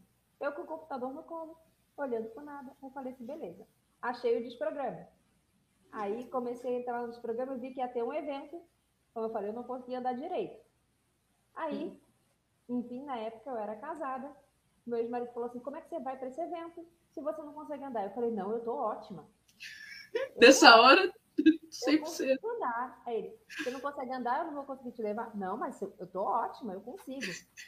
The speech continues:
Speaker 1: Eu saí umas quatro horas antes do evento, porque eu dava dois passos e ficava sem ar.
Speaker 2: <laughs>
Speaker 1: Assim,
Speaker 2: Tô ótima,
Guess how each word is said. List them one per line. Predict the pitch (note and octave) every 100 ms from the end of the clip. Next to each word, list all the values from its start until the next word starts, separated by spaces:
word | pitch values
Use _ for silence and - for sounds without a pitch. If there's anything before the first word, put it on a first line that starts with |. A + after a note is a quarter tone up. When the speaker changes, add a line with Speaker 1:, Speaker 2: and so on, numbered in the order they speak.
| - _ _
Speaker 1:
Eu | G#3 A3
saí | A#3+ A3 C4
umas | B3 B3
quatro | A#3+ C#4 - D#4+
horas | C#4+ C4+ A#3
antes | A#3+ -
do |
evento, | A3+ G#3+ A#3
porque | -
eu | B3
dava | A#3 A3+
dois | A3 A3+
passos | G#3+ G#3+ A#3
e |
ficava | A3 G#3 G#3
sem | G#3 G#3
ar. | F#3+ C4+ - - _ _ - -
Speaker 2:
<laughs> | E4+ - F#4+ - - F#4 - G#4+ - - _ -
Speaker 1:
Assim, | - - - - E4
Speaker 2:
Tô | D#4 D4+
ótima, | F#4 C#4+ - - C#4+ C4+